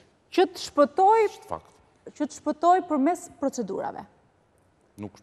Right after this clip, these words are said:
Speaker 2: unë nuk shikoj një rrugë të mundshme. E vetmja mënyrë për të shpëtuar përmes procedurave është përballja në gjyq.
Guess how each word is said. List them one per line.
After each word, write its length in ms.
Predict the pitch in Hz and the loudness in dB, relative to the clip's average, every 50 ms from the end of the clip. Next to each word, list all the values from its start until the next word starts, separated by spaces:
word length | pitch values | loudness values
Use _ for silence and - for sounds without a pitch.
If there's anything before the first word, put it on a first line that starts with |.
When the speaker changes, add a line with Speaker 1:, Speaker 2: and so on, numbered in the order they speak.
| _ _ _ | _ _ _
Speaker 2:
unë 180 | 113 120 131 131 | -8 -6 -6 -6
nuk 120 | 127 - | -8 -10
shikoj 280 | - - - - 120 113 | -12 -14 -8 -6 -6 -6
një 180 | 107 104 101 98 | -4 -4 -6 -6
rrugë 240 | 85 98 90 - - - | -6 -8 -12 -14 -18 -18
të 100 | 92 85 | -16 -14
mundshme. 400 | 82 80 73 - - - - 73 _ _ _ _ _ _ _ _ _ _ _ _ _ _ _ | -14 -14 -14 -16 -20 -20 -20 -20 _ _ _ _ _ _ _ _ _ _ _ _ _ _ _
E 60 | - 90 | -10 -8
vetmja 240 | 101 120 123 127 123 | -6 -6 -4 -4 -4
mënyrë 180 | 127 131 123 | -4 -4 -6
për 80 | 113 110 | -6 -8
të 60 | - - | -10 -12
shpëtuar 240 | 113 92 113 110 | -12 -8 -6 -6
përmes 280 | 101 98 98 101 104 - | -6 -6 -6 -8 -8 -10
procedurave 480 | - 101 90 95 87 110 123 131 127 120 | -12 -14 -14 -12 -10 -8 -8 -8 -8 -10
është 80 | - - | -10 -10
përballja 360 | 95 85 90 90 87 87 82 82 | -8 -6 -4 -4 -4 -6 -8 -10
në 80 | 82 - | -12 -12
gjyq. 200 | 78 69 - | -16 -18 -18